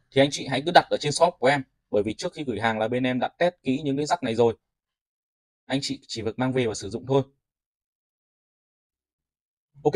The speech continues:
và chốt lại, anh chị em nào mà khẳng định là cái cáp chuyển đổi của anh chị mua ấy, là hàng chính hãng, là hàng xịn lắm rồi, mà chắc chắn là cái sâu cạc này bị lỗi thì anh chị cứ làm theo em nhé. Đấy, cứ test như ban nãy là bộ này hoạt động hoàn toàn bình thường đã, sau đó cắm cái dây này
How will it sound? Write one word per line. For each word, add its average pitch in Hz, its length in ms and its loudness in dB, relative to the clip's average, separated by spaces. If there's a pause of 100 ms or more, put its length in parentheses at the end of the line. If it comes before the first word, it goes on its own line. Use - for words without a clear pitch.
(140)
và 147 60 6
chốt 208 220 4
lại, 202 160 6 (200)
anh 185 180 2
chị - 100 0
em 165 140 2
nào 151 80 2
mà 123 80 0
khẳng 110 240 -8
định 160 180 2
là 120 160 2
cái 147 80 2
cáp - 180 2
chuyển 123 160 -6
đổi 107 180 2
của 120 100 0
anh 143 100 -2
chị 143 160 -10
mua 165 260 6
ấy, 175 100 2 (320)
là 123 140 2
hàng 131 220 2
chính 160 180 -6
hãng, 196 240 0 (240)
là 123 120 0
hàng 131 200 2
xịn 185 280 -6
lắm 147 180 2
rồi, 208 200 8 (500)
mà 131 340 6 (180)
chắc 226 180 0
chắn 120 200 8
là 156 140 6
cái 135 280 2
sâu 175 180 6
cạc 165 160 6
này 127 80 2
bị 131 100 2
lỗi 175 220 8 (240)
thì 147 60 4
anh 156 80 2
chị 151 140 -2
cứ 165 60 -2
làm 165 200 2
theo 147 120 6
em 151 180 6
nhé. 170 120 0 (260)
Đấy, 135 220 4 (140)
cứ 151 180 0
test 202 180 6 (140)
như 143 240 2
ban 139 140 8
nãy 156 240 -4 (160)
là 110 340 0 (580)
bộ 139 180 6
này 131 180 4
hoạt 120 180 2
động 127 160 0
hoàn 123 120 2
toàn 123 140 2
bình 120 120 0
thường 127 200 6
đã, 127 140 -2 (220)
sau 151 160 2
đó 135 180 8
cắm - 200 0
cái 170 80 -2
dây 151 140 4
này 123 160 0